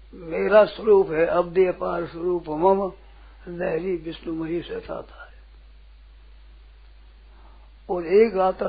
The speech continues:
है शंकराचार्य महाराज का कि सत्य विभेदा भवे नाथ, तवाहंग न माम की नस्त्वम,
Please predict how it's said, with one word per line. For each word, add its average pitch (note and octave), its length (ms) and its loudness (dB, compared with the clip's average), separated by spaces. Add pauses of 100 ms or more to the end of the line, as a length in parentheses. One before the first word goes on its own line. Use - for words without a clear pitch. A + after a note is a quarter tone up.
है F#3 220 -2
शंकराचार्य G3+ 800 -8
महाराज D#3+ 380 -6
का D#3+ 360 -8
कि - 120 -8
सत्य - 440 -8
विभेदा E3+ 720 -6
भवे D#3+ 480 -10
नाथ, D3+ 300 -8 (800)
तवाहंग G3+ 580 0
न F#3 180 -8
माम D#3+ 380 -4
की D#3 280 -14
नस्त्वम, E3 580 -8